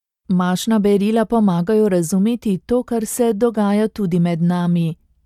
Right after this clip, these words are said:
Jezus se v evangeliju ne zdi potrt zaradi bližnje smrti, niti zaradi razočaranja nad pretrganimi ali nepopolnimi odnosi. Nasprotno,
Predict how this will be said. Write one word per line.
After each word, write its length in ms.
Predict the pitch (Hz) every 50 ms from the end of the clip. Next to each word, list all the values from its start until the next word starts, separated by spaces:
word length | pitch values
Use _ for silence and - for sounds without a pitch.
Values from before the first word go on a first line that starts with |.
| -
Jezus 500 | 196 185 196 190 202 196 202 214 220 196
se 220 | - - 196 175 170
v 140 | 165 165
evangeliju 720 | 175 165 160 170 175 175 175 190 226 240 240 240 220 208 196
ne 140 | 190 185 185
zdi 200 | 185 196 254 254
potrt 480 | - 220 190 - - 226 226 226 - 208
zaradi 480 | 180 165 165 175 165 165 165 160 175
bližnje 480 | 165 165 175 175 165 165 185 185 175 175
smrti, 680 | - - 202 190 190 190 190 - - 190 180 175 165 - _ -
niti 340 | 202 196 202 196 - 220 208
zaradi 460 | 185 208 202 190 190 196 202 214 196
razočaranja 880 | 196 185 175 175 185 185 - - 220 202 208 214 226 220 202 208 202
nad 220 | 190 190 190 185 -
pretrganimi 960 | - 202 196 190 - 247 240 233 214 220 208 202 208 202 202 202 202 202 -
ali 280 | 180 170 170 170 170 175
nepopolnimi 840 | 180 190 180 180 - 208 190 - 226 214 214 190 180 170 170 165
odnosi. 720 | 165 165 160 165 175 180 175 180 175 - - 180 165 151 151 - - - - - - _ _ _
Nasprotno, 880 | - 185 190 180 - - - - 220 214 185 - - 185 170 165 160 170